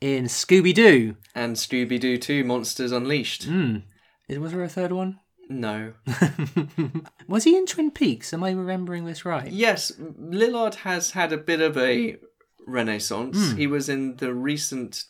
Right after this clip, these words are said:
Speaker 2: Twin Peaks: The Return.
Speaker 1: Yep.
Speaker 2: And he was pretty good in that because
Speaker 1: Mm-hmm.
Speaker 2: he was playing someone very upset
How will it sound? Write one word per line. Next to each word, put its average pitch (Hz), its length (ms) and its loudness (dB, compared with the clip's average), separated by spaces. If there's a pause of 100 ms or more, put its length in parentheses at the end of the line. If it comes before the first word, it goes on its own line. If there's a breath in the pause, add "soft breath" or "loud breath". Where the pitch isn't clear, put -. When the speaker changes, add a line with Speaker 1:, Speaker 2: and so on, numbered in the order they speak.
(120)
Speaker 2:
Twin 131 260 -4
Peaks: - 320 -6
The 117 140 -4
Return. 113 680 -4
Speaker 1:
Yep. 147 380 0
Speaker 2:
And 127 100 -6
he 127 60 0
was 120 160 0
pretty 120 320 -2
good 113 180 -2
in 110 80 -6
that 110 300 -4
because 131 200 -6
Speaker 1:
Mm-hmm. 147 60 -4
Speaker 2:
he 113 60 -2
was 110 100 -6
playing 113 640 -4
someone 113 580 -4
very 110 520 -2 (480 soft breath)
upset - 680 -2